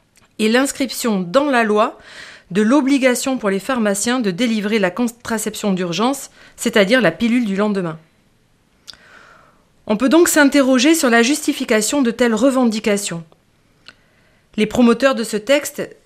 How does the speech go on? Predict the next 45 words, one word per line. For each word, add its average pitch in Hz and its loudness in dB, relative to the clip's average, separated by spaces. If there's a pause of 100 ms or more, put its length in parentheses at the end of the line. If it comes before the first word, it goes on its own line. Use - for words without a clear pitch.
(500)
prétendent 233 -2 (380)
que 233 2
l'accès 277 0
à 285 4
l'I 247 -2
V 240 0
G 277 0
serait 254 -2
de 220 -2
plus 311 -2
en 269 0
plus - -10
difficile, 220 -2 (400)
alors 220 0
qu'en 202 0
deux 240 2
mille 226 2
vingt, 262 0
le 214 -2
taux 294 0
de 208 0
deux 226 0
cent 302 2
vingt 254 0
mille 240 2
avortements 214 -2
a 185 0
encore 208 0
été 196 -4
atteint 180 -2
en 190 -2
France, 262 -4 (260)
soit 214 0
plus 277 0
de 208 0
six 240 -4
cents 269 -4
par 214 -4
jour. 180 -12 (1500)
Les 220 -2
chiffres 349 0
annoncés 269 0
de 202 -2
trois 294 -2
mille 262 0